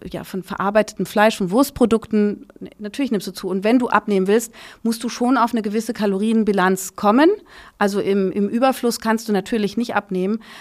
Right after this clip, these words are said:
Aber es ist nicht so, dass man im normalen, balancierten Leben Kalorien zählen müsste. Auf gar keinen Fall. Und vor allem Fett verlangsamt ja auch durchaus die Aufnahme von Zucker <laughs> beispielsweise. Also es gibt ja auch diesen sogenannten Glukosetrick,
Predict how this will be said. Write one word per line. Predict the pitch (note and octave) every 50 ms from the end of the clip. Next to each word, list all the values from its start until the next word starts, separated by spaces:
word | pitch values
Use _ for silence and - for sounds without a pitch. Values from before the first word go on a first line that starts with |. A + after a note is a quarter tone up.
| - - -
Aber | - G#3 A3 G#3 -
es | G3+ - A#3
ist | G#3 -
nicht | A#3+ C4 B3+
so, | - C#4 C4+
dass | B3+ A#3+ A3
man | B3 A3
im | A3 G#3+
normalen, | G#3 F#3+ F3+ F3+ F#3 F#3 G3 A3 B3 C4 B3+ A3+
balancierten | - G3 G3 G3 F#3+ - - A3+ A3+ - G#3
Leben | G3 G3+ G#3+ G#3+ A3 A3 A3
Kalorien | G#3 - G#3 G#3 G#3 G3+ G#3+ G#3 G#3 G3+
zählen | G#3 - G#3+ G3 F#3 E3+
müsste. | E3+ E3 E3 E3 - - F3 D#3+ E3 - - - _ _ _ -
Auf | G3 - -
gar | G#3 G3
keinen | G3 A3 G3+ F#3+ F#3
Fall. | F#3 - E3+ -
Und | - F#3+ F#3
vor | - A3 -
allem | - A3 A#3 A#3+ A#3 - - -
Fett | - - - B3 A3+ A3+ -
verlangsamt | - A3 G3 F3+ G3 A#3+ A3+ A3+ G#3+ G#3+ G3
ja | - F#3
auch | - - E3
durchaus | - F#3+ G3+ G3 - - F#3+ G3+ G3 G3
die | - G#3+ G#3 G3 F3+
Aufnahme | - F#3 G3 - G#3 F#3+ F#3+ G3 G3+
von | G3 - F#3
Zucker | - - - - -
<laughs> | -
beispielsweise. | F3 E3 D3+ - - F3+ E3+ - - D#3+ D#3+ E3+ D#3+ D#3+ D#3+ E3 - - - - - -
Also | - F#3+ G3
es | G3
gibt | G3 A3 - -
ja | G3+
auch | G3+
diesen | G3+ A3+ G3+ G#3
sogenannten | G3 G#3 G#3 G#3+ G#3 G3 G3 F#3+ G3+ F#3+
Glukosetrick, | G3 G3 G3 F#3+ - - G#3+ G#3 A3+ C4 B3+ C#4 C4 - - - D4 C#4+ - -